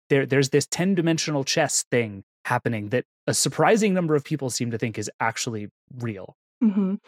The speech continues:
Speaker 2: I think that's important too. So yesterday I sat down with Senator Mark Warner, who has introduced one of the most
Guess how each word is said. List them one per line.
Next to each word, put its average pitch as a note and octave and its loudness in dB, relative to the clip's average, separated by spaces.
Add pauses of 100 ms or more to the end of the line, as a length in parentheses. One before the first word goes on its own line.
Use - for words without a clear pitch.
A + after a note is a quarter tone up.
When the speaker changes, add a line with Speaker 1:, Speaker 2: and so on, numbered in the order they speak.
(140)
Speaker 2:
I - 4
think D#4 6
that's D4+ 2
important G#3+ 4
too. F#3+ 4
So F3+ 0
yesterday G3+ 4
I F#3+ 2
sat F#3 2
down F3 2
with F3 0
Senator E3+ 0
Mark E3+ -4
Warner, D#3+ 0
who D#3+ 2
has F3 -2
introduced F#3 2
one F#3 2
of F3+ 2
the F#3 2
most E3 0